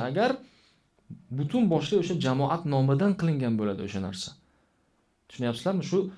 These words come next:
ba'zi insonlar, birodarlar xafa bo'lishyapti. Bu unchalik yaxshilikka olib kelmaydi ba'zan. Oddiy narsalar o'zi. Bu katta narsalar qilganimiz yo'q, bir davlat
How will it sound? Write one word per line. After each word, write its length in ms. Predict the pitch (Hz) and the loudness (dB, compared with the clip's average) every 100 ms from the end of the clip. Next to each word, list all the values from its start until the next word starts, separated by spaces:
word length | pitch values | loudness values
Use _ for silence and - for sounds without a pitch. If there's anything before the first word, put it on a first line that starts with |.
| - _ _ | -20 _ _
ba'zi 420 | 123 175 226 214 214 | 2 4 4 4 2
insonlar, 500 | 180 165 170 170 185 | 0 -2 -2 -2 -2
birodarlar 500 | 151 156 151 156 180 | 0 0 0 0 -2
xafa 280 | 180 160 185 | -2 -4 -2
bo'lishyapti. 640 | 170 143 139 143 131 - 233 262 - _ _ _ - | 0 0 0 -2 -4 -2 -2 -2 -12 _ _ _ -4
Bu 120 | 175 | 0
unchalik 500 | 208 196 - 208 220 - - _ _ _ 143 139 | 2 2 2 0 0 -6 -20 _ _ _ -8 -4
yaxshilikka 440 | 151 - 180 190 | -4 0 2 2
olib 140 | 170 - | 0 2
kelmaydi 320 | 220 143 113 - | 2 4 0 -6
ba'zan. 360 | 113 110 107 98 98 | -4 -4 -2 -4 4
Oddiy 380 | 240 214 277 | 4 6 4
narsalar 440 | 320 294 - 165 123 | 4 2 4 4 4
o'zi. 240 | 107 95 98 - | 0 -4 -12 -12
Bu 180 | 143 151 | -6 -6
katta 300 | 156 151 - 170 | -2 -4 0 2
narsalar 400 | 139 135 160 156 | 2 2 0 0
qilganimiz 420 | 139 135 156 151 | 0 0 0 0
yo'q, 160 | 214 240 | 0 0
bir 100 | 151 | -2
davlat 520 | 120 123 135 147 165 | 2 2 4 4 2